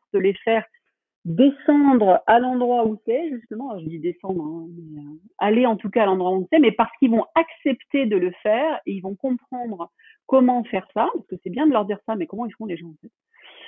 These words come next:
Et, euh, et c'est le fait de mettre des stratégies et des tactiques en place qui va faire qu'ils vont aller cher-, chercher cette expérience émotionnelle correctrice qui, elle, souvent, se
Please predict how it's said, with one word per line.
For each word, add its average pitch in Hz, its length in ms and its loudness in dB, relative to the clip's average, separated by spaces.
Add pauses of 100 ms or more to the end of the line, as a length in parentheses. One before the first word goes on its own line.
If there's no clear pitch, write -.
(360)
Et, 220 220 8
euh, 180 840 2
et 196 180 -6
c'est 269 80 -2
le 247 220 0 (100)
fait 311 120 2
de 226 120 -6
mettre 233 180 -6
des 220 80 -6
stratégies 240 440 -8
et 220 40 -8
des 202 120 -10
tactiques 202 340 -14
en 180 80 -8
place 269 240 -4 (260)
qui 269 160 0
va 233 160 -2 (140)
faire 285 220 -2 (120)
qu'ils 220 160 -6
vont 247 140 -6
aller 226 180 -6
cher-, 220 280 -16
chercher 214 320 -10
cette 202 120 -6
expérience 202 460 -6
émotionnelle 196 400 -6
correctrice 185 380 -2
qui, - 100 -4
elle, 226 140 2
souvent, 233 280 -10
se 185 60 -10